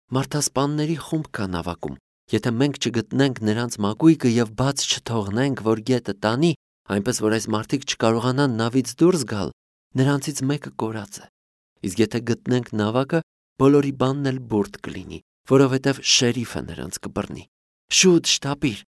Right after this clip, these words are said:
ես նավակը կորոնեմ ձախ կողմում, իսկ դու՝ աջ։ Սկսիր լաստի կողքից և»։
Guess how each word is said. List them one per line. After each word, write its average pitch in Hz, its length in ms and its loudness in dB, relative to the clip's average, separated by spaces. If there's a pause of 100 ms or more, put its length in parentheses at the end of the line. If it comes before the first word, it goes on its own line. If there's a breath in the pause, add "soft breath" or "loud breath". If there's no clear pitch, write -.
(200)
ես 113 180 -2
նավակը 110 400 -2
կորոնեմ 127 560 0
ձախ 123 300 -4
կողմում, 165 500 2 (200)
իսկ 135 240 0
դու՝ 175 260 6
աջ։ - 320 -10 (320)
Սկսիր 170 460 0
լաստի 135 400 0
կողքից - 540 -2
և»։ 143 240 0